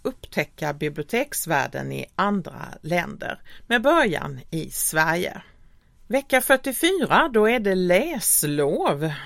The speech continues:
och då arrangeras läsfrämjande aktiviteter och evenemang över hela landet. Det handlar om att stimulera barns och ungas lust till läsandet, berättandet och skrivandet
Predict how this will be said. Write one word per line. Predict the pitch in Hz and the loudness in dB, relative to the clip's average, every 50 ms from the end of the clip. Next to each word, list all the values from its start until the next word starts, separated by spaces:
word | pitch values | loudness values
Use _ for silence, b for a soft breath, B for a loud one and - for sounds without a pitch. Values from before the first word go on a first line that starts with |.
| 156 185 | -10 -6
och | - 196 196 | -4 -4 -2
då | 175 214 240 294 320 302 - | 0 0 0 2 0 0 0
arrangeras | - 254 254 254 247 240 - 269 247 202 165 160 165 165 - | 0 0 2 0 0 0 0 0 0 0 0 0 -2 -2 -2
läsfrämjande | 175 170 170 170 196 262 311 262 - - - - - - 160 160 160 165 156 156 156 156 160 | -2 -2 0 0 0 -2 -4 -6 -6 -6 -8 -6 -2 -2 -2 0 0 -2 -2 -2 -2 0 0
aktiviteter | 165 165 - - 208 208 - - - 320 208 143 139 143 - - 165 | 0 0 -2 -6 -6 -6 -6 -4 -2 -2 0 -2 -2 -6 -6 -6 -4
och | 165 175 170 | -2 0 0
evenemang | 170 175 180 196 233 269 269 190 202 269 349 339 330 | 0 0 -2 -2 -2 0 2 2 2 0 -2 -2 -2
över | 277 208 170 170 | -2 0 0 0
hela | 175 190 185 170 139 131 | 0 0 0 0 0 -2
landet. | 151 160 156 - - - - - - - - - - B B B B B B B B B | -2 -2 -2 -4 -6 -8 -6 -8 -8 -8 -12 -16 -20 B B B B B B B B B
Det | 170 | -6
handlar | 160 160 196 226 240 226 202 180 | -4 -2 0 0 0 0 0 0
om | 180 185 | 0 0
att | 185 185 180 - | 0 -2 -2 -2
stimulera | - - - 220 208 214 233 254 262 233 180 160 165 170 196 202 | -4 0 0 2 2 2 2 0 0 0 0 0 0 2 0 0
barns | 196 190 247 226 190 175 180 196 208 220 220 - - - | 0 0 0 2 2 2 2 0 0 -2 -2 -4 -2 -2
och | 226 220 214 - | 0 -2 -2 -2
ungas | - 262 277 262 214 175 156 165 - - - | -2 -2 -2 0 0 0 0 -2 -2 -4 -2
lust | 214 202 202 170 - - - - - - - - | 0 0 0 0 -2 -6 -8 -10 -10 -14 -14 -6
till | - 170 160 | -4 -2 0
läsandet, | 160 170 214 254 240 - - - 196 185 185 185 226 302 - - - - - | 0 0 0 0 -2 -2 0 0 0 0 2 0 0 -2 -2 -8 -20 -10 -4
berättandet | - 220 208 220 196 156 - _ _ - 170 165 160 160 175 220 262 - - | -2 -2 0 0 -2 -2 -2 _ _ -4 -2 -2 -2 0 -2 -4 -4 -4 -8
och | 170 151 | -6 -4
skrivandet | - - - - 180 208 220 214 208 143 139 135 135 143 143 156 220 285 - - | -4 -6 -4 -2 -2 -2 -2 -2 -4 -2 -2 -2 -2 -4 -4 -4 -4 -6 -6 -12